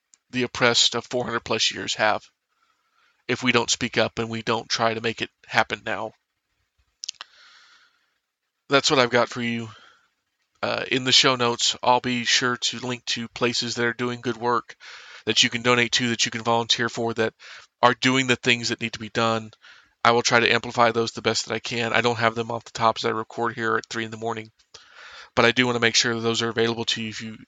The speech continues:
go in the episode description, you'll be able to see them. Um, until then, until next week, hopefully we'll have something else to talk about, but if not, we'll talk about this again, because it is important, and there's no reason not to. But until then,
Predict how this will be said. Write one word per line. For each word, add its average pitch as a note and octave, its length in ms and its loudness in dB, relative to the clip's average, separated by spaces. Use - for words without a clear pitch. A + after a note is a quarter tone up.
go A2+ 140 0
in A2+ 80 -6
the A2+ 120 0
episode A2+ 400 0
description, - 520 -4
you'll A2 140 -8
be A2+ 80 -4
able A2 100 0
to A2 60 -6
see A#2 220 0
them. G#2 180 -10
Um, G#2 320 -10
until C3 420 2
then, C3 400 0
until A#2+ 220 -2
next A#2 260 2
week, E3+ 140 -6
hopefully C3 420 0
we'll B2+ 200 2
have C3 180 4
something B2 240 -4
else B2 160 -4
to - 80 -10
talk B2+ 220 2
about, C#3 220 2
but B2 100 -4
if B2 180 -4
not, D3+ 140 2
we'll C#3+ 100 -2
talk C#3+ 200 -2
about C#3+ 180 -4
this D3 220 -4
again, A#2+ 220 -12
because B2 260 4
it B2 80 0
is C3 160 2
important, A#2+ 480 -6
and A#2 120 -6
there's A#2 160 -6
no A#2+ 100 0
reason A#2+ 300 -2
not A#2 200 -2
to. A2 240 -10
But A2+ 180 4
until B2 300 0
then, B2 320 0